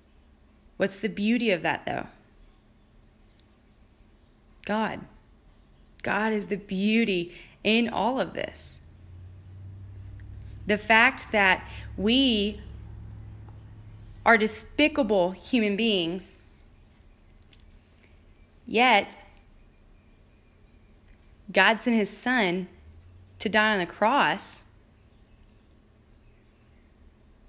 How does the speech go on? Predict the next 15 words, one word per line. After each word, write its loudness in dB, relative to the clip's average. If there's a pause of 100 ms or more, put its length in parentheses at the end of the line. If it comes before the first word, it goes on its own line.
(880)
so 2
that 2
he 0
could 2
have 2
a 0
relationship 2
with 0
these 2
despicable 0
human 0
beings. 2
Isn't 0
that 2
crazy? 4